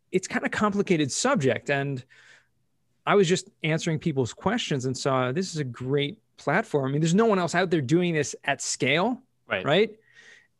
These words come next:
Speaker 1: And I just kinda filled that gap. And the way that, that I was able to do that at such a, such a fast pace, I think, in my opinion, is through podcasting. Like,
Speaker 2: Yeah.
Speaker 1: that was,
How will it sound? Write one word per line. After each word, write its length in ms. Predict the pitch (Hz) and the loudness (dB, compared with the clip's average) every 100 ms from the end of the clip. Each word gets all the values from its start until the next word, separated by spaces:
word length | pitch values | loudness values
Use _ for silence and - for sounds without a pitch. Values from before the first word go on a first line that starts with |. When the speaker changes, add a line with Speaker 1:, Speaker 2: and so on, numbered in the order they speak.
| _ - | _ 0
Speaker 1:
And 140 | 165 | 2
I 120 | 170 | 4
just 160 | 170 - | 2 0
kinda 160 | 156 | 0
filled 320 | 143 - 135 127 | 0 0 0 0
that 180 | 120 | -2
gap. 320 | - 113 120 143 | 0 -2 -2 -2
And 240 | 147 147 | -4 -4
the 220 | 185 160 156 | -4 0 4
way 260 | 170 226 | 4 4
that, 160 | 226 156 | 2 2
that 180 | 147 - | 0 2
I 120 | 139 | 0
was 160 | 147 147 | 2 2
able 160 | 160 | 2
to 100 | 139 | 2
do 240 | 117 120 185 | 0 0 2
that 160 | 147 | 2
at 120 | 127 120 | 0 -2
such 340 | - 135 - | -4 -4 -2
a, 320 | 123 117 113 113 110 _ _ _ _ _ _ - - | 0 0 -2 -6 -10 _ _ _ _ _ _ -16 -6
such 220 | 180 151 | -4 -4
a 60 | 120 | -6
fast 500 | - 147 143 - - | -2 0 0 -4 -6
pace, 460 | 139 180 - - - | -4 -2 -4 -8 -4
I 80 | 131 | -6
think, 440 | - 208 214 - - - _ _ _ - | 0 0 0 -8 -20 -20 _ _ _ -2
in 100 | 165 | 0
my 140 | 156 | 0
opinion, 360 | 135 190 226 214 | 2 0 0 0
is 320 | 151 151 - | 0 0 0
through 220 | 160 147 | -2 -2
podcasting. 720 | - 123 110 - - - 139 - - | -2 -8 -6 -8 -8 -12 -14 -12 -4
Like, 100 | 131 | -2
Speaker 2:
Yeah. 80 | 98 | 2
Speaker 1:
that 220 | 156 160 | 0 0
was, 600 | 151 147 143 139 123 | 0 2 4 2 0